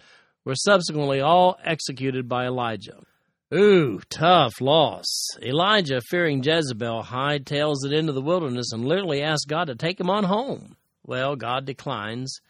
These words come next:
God feeds him, and then he takes off to spend forty days in the same wilderness that Moses had visited when he received the law in Horeb.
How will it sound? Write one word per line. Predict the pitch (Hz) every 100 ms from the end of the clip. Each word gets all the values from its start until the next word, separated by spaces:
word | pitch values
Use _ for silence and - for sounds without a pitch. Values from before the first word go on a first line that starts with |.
| _ _ _ _ 143
God | 156 160 -
feeds | 220 170 127
him, | 147 147
and | 131 127
then | 170
he | 185
takes | 165 160 151
off | 143 147
to | 135
spend | - 135 127
forty | 131 151 156
days | 135 123 131 123
in | 131
the | 127
same | - 127 131 131
wilderness | 160 135 120 127 -
that | 117
Moses | 117 135 180 160 123 120
had | 107
visited | 120 113 131 135
when | 123
he | 123 147
received | 139 - 135 131
the |
law | 127 131 147
in | 156
Horeb. | 175 214 147 -